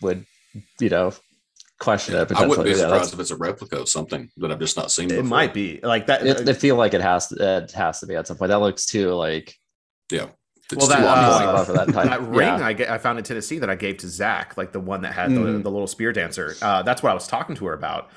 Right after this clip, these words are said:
Speaker 3: Uh,
Speaker 1: Ah,
Speaker 3: and then
Speaker 1: okay.
Speaker 3: she, and, like, honestly, it looks very similar. Like, anything that I've seen that has spear dancers on it, they look very similar to that.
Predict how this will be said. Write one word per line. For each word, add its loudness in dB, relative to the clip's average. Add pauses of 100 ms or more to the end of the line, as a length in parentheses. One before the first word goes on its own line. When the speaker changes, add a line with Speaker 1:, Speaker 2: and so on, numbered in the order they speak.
(340)
Speaker 3:
Uh, 0
Speaker 1:
Ah, 0
Speaker 3:
and -2
then -2
Speaker 1:
okay. -4
Speaker 3:
she, -8
and, -4
like, 0
honestly, 0
it -8
looks -10
very -2
similar. -10 (440)
Like, 0
anything 0
that 2
I've 0
seen -8
that -6
has -2
spear -4
dancers -4
on -6
it, -6 (720)
they 0
look 0
very 2
similar -4
to -10
that. -8